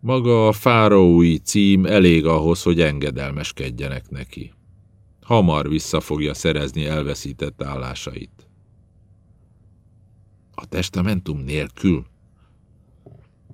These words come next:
Biztos vagyok benne, hogy rászedte Szutit.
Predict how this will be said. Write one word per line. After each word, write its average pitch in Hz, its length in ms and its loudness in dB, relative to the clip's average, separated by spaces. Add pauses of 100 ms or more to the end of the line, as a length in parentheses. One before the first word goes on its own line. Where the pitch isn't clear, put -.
(680)
Biztos 113 500 0
vagyok 82 360 2
benne, 85 340 2
hogy 85 220 2
rászedte 76 760 -2
Szutit. - 760 -12